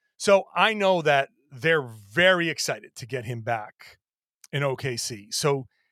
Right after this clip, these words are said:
if he's as good as they think, then I guess the answer to what I was, I've been screaming before was,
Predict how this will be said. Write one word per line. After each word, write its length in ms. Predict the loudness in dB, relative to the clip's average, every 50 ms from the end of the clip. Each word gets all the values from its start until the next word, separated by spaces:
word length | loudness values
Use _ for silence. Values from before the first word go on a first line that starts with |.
| _ _ _ _ -8
if 140 | -8 -6 -2
he's 380 | -2 0 0 0 -2 -2 -2
as 200 | -2 -2 -2 -2
good 200 | 0 0 0 0
as 140 | 0 0 2
they 180 | 2 2 2 0
think, 580 | -2 -2 -2 -2 -2 -4 -8 -16 -20 -20 _ _ _ _ _ _
then 320 | 4 6 6 6 4 0 -8 _ _ _ _ _ _ _ _ _ _ _ _ _ _ _ -4
I 60 | -4
guess 400 | -4 -2 0 2 2 2 0 -4 -10 -14
the 280 | -8 -6 -6 -4 -2 -2
answer 280 | -2 -2 -2 -4 -6 -6
to 160 | -4 -4 -2
what 140 | 0 2 4
I 140 | 4 2
was, 500 | 2 0 -4 -4 -2 -2 -2 -4 -6 -10 -8 -6
I've 180 | -4 -4 -4
been 120 | -6 -6 -6
screaming 480 | -6 -4 -4 -4 -4 -2 -4 -6 -8
before 340 | -8 -10 -6 -2 -2 -2 0
was, 380 | 0 0 0 0 0 -4 -8